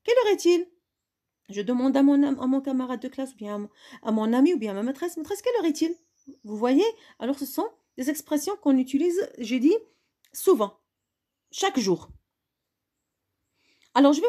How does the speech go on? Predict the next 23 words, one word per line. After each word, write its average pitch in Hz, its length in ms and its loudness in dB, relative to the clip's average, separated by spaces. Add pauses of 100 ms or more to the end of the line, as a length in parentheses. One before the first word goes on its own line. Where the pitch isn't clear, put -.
vous 440 60 4
donner 403 240 0
un, 311 220 2
j'espère 320 340 -10
que 285 60 -12
vous 247 140 -2
avez 254 200 0
compris 349 460 0 (100)
cette - 240 -12
partie 240 320 -10
aussi. 233 300 -4 (760)
On 285 80 6
va 302 120 6
faire, 311 540 -2
on 285 100 4
va 269 120 2
essayer 262 220 -2
de 233 80 -6
faire 262 180 -4
un 247 80 0
petit 233 280 -10
exercice 226 540 -8
d'application. 214 680 -6